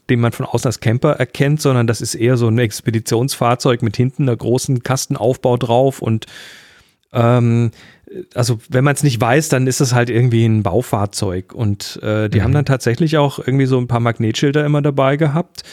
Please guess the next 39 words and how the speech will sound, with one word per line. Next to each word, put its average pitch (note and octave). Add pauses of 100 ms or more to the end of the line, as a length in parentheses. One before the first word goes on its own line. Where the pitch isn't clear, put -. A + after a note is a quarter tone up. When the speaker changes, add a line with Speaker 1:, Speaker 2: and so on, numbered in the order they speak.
(240)
Speaker 1:
Wenn B2
die C3+
mal B2
Speaker 2:
<laughs> A2
Speaker 1:
irgendwo C3+
in B2+
so A#2+
einem A2+ (300)
Nationalpark B2
übernachten A#2
mussten, C3+
was C3
man B2+
eigentlich A2
nicht G2+
darf, G2
dann B2+ (640)
haben B2+
die B2
halt A#2+
irgendwie B2+
so A#2+
ein, A#2+
so A#2
ein, A#2
hier, B2+
Straßenvermessung A#2+
oder A2+
sonst D3
was A2+
hier A2+
draußen A#2 (280)
an A2
das A2+
Fahrzeug A2+
geklebt C#3+
und B2+
haben B2
dann C#3